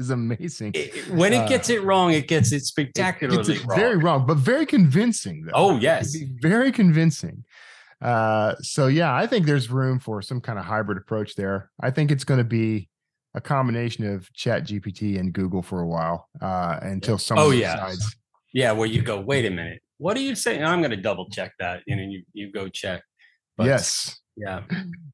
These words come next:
Speaker 1: I got one last question for you before we have to wrap up, uh, and it's one that everybody gets asked. So, uh, that is, what advice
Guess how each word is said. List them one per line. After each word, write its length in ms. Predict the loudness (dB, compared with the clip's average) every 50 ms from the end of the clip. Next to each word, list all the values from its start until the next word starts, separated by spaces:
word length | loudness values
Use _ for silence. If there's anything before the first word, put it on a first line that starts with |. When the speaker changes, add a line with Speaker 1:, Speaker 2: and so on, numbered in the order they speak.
| _ -4
Speaker 1:
I 100 | -2 0
got 240 | 2 2 2 2 2
one 300 | 2 2 2 2 2 0
last 240 | 0 0 -2 -2 -4
question 440 | -4 -4 -4 -4 -4 -8 -10 -12 -10 -10
for 160 | -10 -10 -8
you 280 | -8 -6 -6 -6 -6 -6 -8
before 320 | -8 -8 -6 -4 -2 -2
we 160 | 0 0 -2 -2
have 220 | -4 -6 -6 -8 -8
to 100 | -8 -6
wrap 340 | -4 -4 -4 -6 -6 -6
up, 260 | -6 -6 -4 -6 -8 -10 -10
uh, 220 | -8 -6 -6 -4 -4
and 100 | -4 -4
it's 140 | -6 -4 -2
one 140 | -2 0 0
that 180 | 0 -2 -4 -8 _ _ -4
everybody 360 | -2 -2 0 -2 -2 -4 -4
gets 220 | -6 -8 -8 -6
asked. 420 | -6 -6 -4 -4 -6 -8 _ -18 -14
So, 340 | -8 -8 -6 -6 -8 -10 _ -10
uh, 400 | -8 -6 -4 -4 -4 -4 -6 -6 -6
that 260 | -2 -2 0 2 2 2
is, 340 | 2 2 0 -2 -6 -8 -8
what 340 | -8 -6 -2 0 0 2 2
advice 640 | 0 0 0 -2 -2 -2 -4 -8 -10 -12 -14 -14 -16